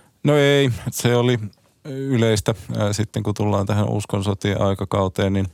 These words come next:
oli yleistä, että, että Machiavellin nimi nostettiin esiin sitten, ää, aina vastustajien, ää, keinoja, ää, haukuttaessa. Eli, eli tavallaan näissä, niin kuin, protestanttien ja katolisten välisissä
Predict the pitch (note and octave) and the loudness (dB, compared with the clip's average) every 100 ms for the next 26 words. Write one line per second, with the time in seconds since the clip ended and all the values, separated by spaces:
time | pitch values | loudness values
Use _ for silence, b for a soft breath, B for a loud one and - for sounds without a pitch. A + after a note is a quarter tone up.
0 | - B B B B B B B B G#2 | -12 B B B B B B B B 0
1 | G#2 G#2+ G#2 F#2+ G#2 F#2+ G#2+ F#2+ G#2 G#2 | 2 4 2 2 0 0 -2 -2 -2 -2
2 | G2+ F#2+ - F#2+ G2 G2 F2 B G#2+ G2 | -2 -2 0 0 2 0 -4 B -2 0
3 | G2 G2 - G2+ F#2+ - F2+ - F#2+ F#2+ | 2 0 -2 -2 -2 -2 -6 -2 2 2
4 | F#2+ G2 F2+ F2 - F#2 F2 - G#2+ G2+ | 2 0 -2 -4 -2 -4 -4 -6 -4 0
5 | G2 F#2+ G2 F#2+ - G#2 G2+ G2 F#2+ - | 2 2 2 0 -4 -4 0 0 0 -4
6 | B B B B B B B _ - F#2 | B B B B B B B _ -2 0
7 | F2+ E2+ - G2 F#2+ F#2+ F#2+ - A2 G#2 | 0 -2 0 2 2 2 2 -2 -6 -4
8 | G2 G2+ F2 G2 E2+ F2+ G2 G2 F#2 F#2+ | -2 -4 -6 -8 -8 -2 0 2 0 -4
9 | - G2+ F#2+ - G2+ G2 F#2+ F#2+ G2+ - | -2 0 0 0 0 0 -2 0 -4 -6
10 | - F#2 F2+ F#2 F2+ F2+ F2+ - G#2 F#2+ | -6 -2 0 2 2 2 0 -2 -4 -4
11 | G2 G2 F#2+ F#2+ G2 F#2 - G2 F#2+ G2 | -2 -2 0 -2 -2 -2 -2 0 0 -2
12 | F#2+ F#2+ F#2 F#2 F#2 F#2+ F#2 - | -2 -2 -2 -2 -2 -2 -2 -2